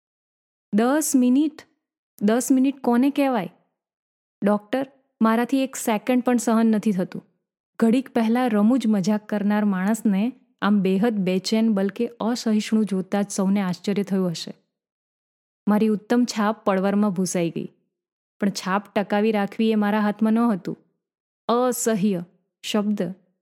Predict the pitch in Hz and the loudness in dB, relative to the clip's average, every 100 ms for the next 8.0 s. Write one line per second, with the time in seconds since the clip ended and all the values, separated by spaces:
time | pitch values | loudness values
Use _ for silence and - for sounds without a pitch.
0 | _ - 208 226 220 - 190 202 233 262 | _ -2 0 0 -2 -2 -2 0 0 0
1 | 240 208 202 226 - 185 196 - 233 185 | 0 0 0 0 -2 -4 -4 0 0 -2
2 | 175 _ _ - 202 214 - 196 202 220 | -6 _ _ -2 0 -2 -2 -2 0 -2
3 | 196 185 165 165 - 156 _ _ _ _ | 0 -2 -2 -4 -10 -14 _ _ _ _
4 | _ 220 233 - 190 - 254 247 262 - | _ 0 0 -2 -4 -2 0 0 -2 -2
5 | 220 233 220 202 196 175 - 170 _ _ | -2 0 0 0 0 -4 -8 -16 _ _
6 | _ _ _ _ _ 220 233 240 254 - | _ _ _ _ _ 0 2 2 0 0
7 | 226 247 240 220 180 170 190 160 - 175 | 0 0 0 0 -2 -2 -4 -4 -10 -16